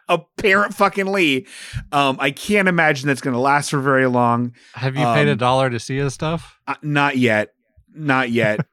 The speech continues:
Speaker 2: <laughs>
Speaker 1: Steve and I might share an account. We're figuring it out. Uh, it, it's, it's been
Speaker 2: You're gonna
Speaker 1: crazy.
Speaker 2: go
Speaker 1: He
Speaker 2: in fifty cents each?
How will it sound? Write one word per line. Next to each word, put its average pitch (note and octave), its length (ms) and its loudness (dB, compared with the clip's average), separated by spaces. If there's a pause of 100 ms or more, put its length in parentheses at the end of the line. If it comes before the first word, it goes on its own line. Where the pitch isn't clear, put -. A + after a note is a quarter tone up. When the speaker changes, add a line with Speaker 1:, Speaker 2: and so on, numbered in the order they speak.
(200)
Speaker 2:
<laughs> - 300 -14
Speaker 1:
Steve E3 340 -2
and D3 100 2
I B2+ 80 2
might A#2+ 200 0
share A2+ 220 0
an G#2+ 60 -2
account. G#2+ 360 -6 (280)
We're G3 140 4
figuring E3 380 2
it C3 120 2
out. A2+ 320 0
Uh, D#3 280 2
it, D#3+ 460 -6
it's, E3+ 540 0
it's F3 200 0
been F3 200 0
Speaker 2:
You're D3+ 80 -6
gonna E3 140 4
Speaker 1:
crazy. C#3+ 120 2
Speaker 2:
go C3 180 4
Speaker 1:
He C3 80 4
Speaker 2:
in B2 80 -2
fifty B2+ 320 -2
cents B2+ 340 0
each? C3 340 -4